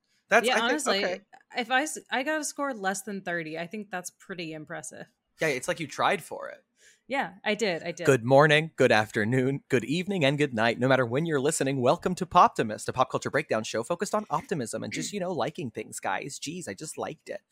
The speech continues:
Speaker 1: I'm your <laughs> host. My name is Billy. Hey, who's that?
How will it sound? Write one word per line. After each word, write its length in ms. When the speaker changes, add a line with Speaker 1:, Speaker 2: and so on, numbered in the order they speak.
Speaker 1:
I'm 200
your 140
<laughs> 0
host. 720
My 100
name 180
is 140
Billy. 380
Hey, 220
who's 200
that? 300